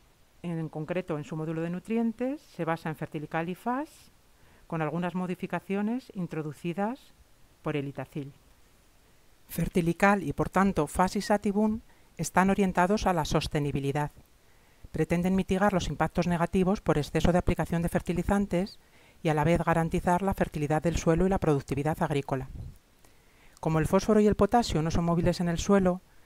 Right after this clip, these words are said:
el riesgo de lisiviación es muy bajo y el manejo de estos dos elementos pretende la recuperación máxima por el cultivo del fósforo y el potasio aplicados,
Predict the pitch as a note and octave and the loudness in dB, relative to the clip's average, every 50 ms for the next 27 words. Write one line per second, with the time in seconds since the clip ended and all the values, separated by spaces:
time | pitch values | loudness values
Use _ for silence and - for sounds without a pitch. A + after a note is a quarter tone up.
0 | _ - - - E3+ D#3 D#3 F3 F#3 F#3 G3+ F#3 G3+ F#3+ G3+ F#3 - G3 F#3 F3+ | _ -20 -14 -8 -4 -2 0 0 0 2 2 2 2 2 2 0 0 2 2 2
1 | E3+ - F#3+ F3+ F#3 F#3 F3+ G3 E3+ D3 C#3 C#3 C3+ - - - B2+ - - D#3+ | 2 2 0 2 2 2 2 2 2 2 2 0 -2 -4 -6 -10 -10 -8 -6 -4
2 | D3+ D#3 D3+ D#3 E3+ E3 - F3 F3 - - F3+ F3 F3 - F#3+ F3 F3+ F#3 F#3+ | -2 0 0 0 0 2 2 2 0 2 2 2 2 4 2 2 2 2 2 0
3 | G3 F#3+ - F#3+ G3 - - - D#3 - E3 E3+ F3 F3+ F#3 F3+ F3+ - - - | 0 0 0 -2 -2 -2 -4 -4 -2 0 0 0 2 2 2 2 0 -2 -2 -2
4 | D#3+ D#3 D3+ - F3+ E3 F3 E3+ D#3+ - - F#3 F3+ F3+ - D#3+ D#3+ C#3 - - | 0 0 0 0 0 0 2 0 0 0 0 -2 -2 -2 0 0 -2 -2 0 -2
5 | C#3 A#2+ - - F3 E3+ D3+ D3+ C3 - - - - - - _ _ - D3 C#3 | -2 -2 0 0 0 2 2 2 0 -2 -10 -20 -20 -20 -20 _ _ -4 -2 -2
6 | - - F3 E3+ - - D3 D3 C#3+ C#3+ - - C#3+ C#3 - D#3+ E3+ - G3 F3+ | 2 4 4 2 4 2 0 2 2 0 0 0 -2 0 2 0 2 4 2 4
7 | - - F#3 - G3+ G3+ F#3 F#3 F#3+ - | 4 4 4 4 2 2 2 0 -4 -4